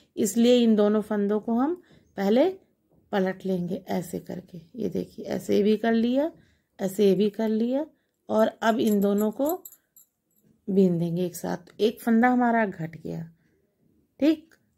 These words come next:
अब सारे फंदे हम सीधा सीधा बुन लेंगे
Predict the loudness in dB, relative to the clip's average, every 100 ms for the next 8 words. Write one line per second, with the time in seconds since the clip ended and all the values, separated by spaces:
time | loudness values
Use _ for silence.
0 | -6 -6 2 2 4 2 2 -2 0 2
1 | 0 -2 -6 _ _ _ _ -10 -2 2
2 | 2 2 0 2 2 0 0 -2 -2 -2
3 | -2